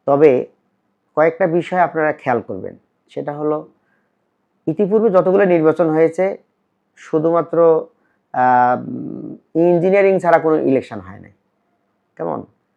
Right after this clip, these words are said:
সবসময়ই কেমনে ক্ষমতায় থেকে, আহ, নির্বাচন করে নিজের দলকে প্রতিষ্ঠিত করা, সেই ধরনের নির্বাচনই হয়েছে। সুষ্ঠু নিরপেক্ষ নির্বাচন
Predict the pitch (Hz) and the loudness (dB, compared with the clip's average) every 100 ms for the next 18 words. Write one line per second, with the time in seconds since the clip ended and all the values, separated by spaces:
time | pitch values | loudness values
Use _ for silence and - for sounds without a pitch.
0 | _ _ _ _ _ - - 151 - 190 | _ _ _ _ _ -8 -2 -2 -2 -2
1 | 208 240 247 254 _ _ _ _ _ - | 2 2 0 -6 _ _ _ _ _ -20
2 | - 185 190 196 202 202 190 - _ _ | 2 4 4 2 0 -2 -4 -10 _ _
3 | _ _ - 147 160 165 175 170 156 175 | _ _ -8 -2 0 2 2 2 -2 2
4 | 175 - - _ _ _ _ _ - 131 | 0 0 -8 _ _ _ _ _ -12 -6
5 | 131 131 135 135 147 - 156 156 151 - | -2 -2 -2 0 -2 0 -2 0 -4 0
6 | 139 143 139 135 - _ _ _ _ 120 | 2 4 2 0 -8 _ _ _ _ -6
7 | 127 135 123 131 131 127 151 143 - - | 0 0 2 0 0 0 0 0 -4 -10
8 | 151 135 151 151 175 208 - 175 170 165 | -10 -12 -6 -4 -4 -6 -2 -2 0 -2
9 | 165 143 131 127 123 123 160 143 127 - | -2 -4 -4 -4 -4 -4 -4 -2 -2 -4
10 | - _ _ _ _ _ _ _ _ _ | -12 _ _ _ _ _ _ _ _ _
11 | _ - - 196 - 220 196 180 190 185 | _ -6 -2 -2 2 4 4 2 0 -4
12 | 202 180 156 156 151 175 180 180 | -2 0 2 2 2 2 2 0